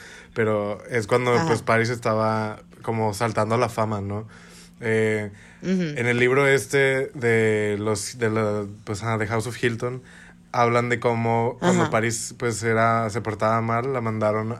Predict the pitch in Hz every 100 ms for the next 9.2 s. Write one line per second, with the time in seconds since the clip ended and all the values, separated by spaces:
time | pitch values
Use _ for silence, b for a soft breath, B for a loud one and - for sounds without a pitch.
0 | 110 107 104 101 101 104 98 107 101 110
1 | 110 113 - 113 123 117 117 107 98 104
2 | 110 113 110 110 104 107 110 110 104 107
3 | 107 110 110 104 101 101 101 B B -
4 | 113 113 110 113 110 107 110 107 110 107
5 | 101 117 120 113 110 98 101 107 113 104
6 | 104 101 101 104 107 107 107 110 110 104
7 | 113 110 110 110 104 113 110 95 104 107
8 | 107 117 B B B B B 110 104 98
9 | 107 104